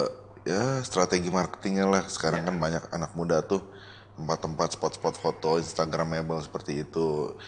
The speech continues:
Speaker 1: Ya, lebih, lebih digali gitu, Bang, potensi kita.
Speaker 2: Marketingnya, eh, per segmen lah ya, jangan
Speaker 1: Betul.
Speaker 2: satu pintu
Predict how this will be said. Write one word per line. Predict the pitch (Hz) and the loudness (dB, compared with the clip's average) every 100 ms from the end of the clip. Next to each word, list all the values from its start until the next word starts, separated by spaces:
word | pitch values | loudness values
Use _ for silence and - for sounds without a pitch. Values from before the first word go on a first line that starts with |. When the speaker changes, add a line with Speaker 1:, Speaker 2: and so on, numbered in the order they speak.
| - - - | -18 -20 -10
Speaker 1:
Ya, | - 87 | -2 0
lebih, | 82 82 82 80 80 78 | 0 0 -2 0 -2 -2
lebih | 76 80 82 82 | -2 -2 -4 -4
digali | 82 80 85 87 90 76 | -2 0 2 4 2 -2
gitu, | 73 | -4
Bang, | 76 76 - - - - - | -4 -6 -8 -16 -20 -20 -14
potensi | - 85 85 80 78 | -2 0 2 0 -2
kita. | 80 80 85 | -4 -2 0
Speaker 2:
Marketingnya, | 78 - - 151 147 165 165 139 - | 2 0 2 4 6 6 6 6 6
eh, | 139 131 127 127 117 - - - - - | 6 8 6 4 2 -4 -8 -16 -20 -6
per | - 143 | 0 2
segmen | 151 139 151 143 | 0 2 2 4
lah | 117 | 2
ya, | 131 131 | 2 2
jangan | 135 135 | 2 4
Speaker 1:
Betul. | 143 | 6
Speaker 2:
satu | 95 | 6
pintu | 170 170 - | 8 6 4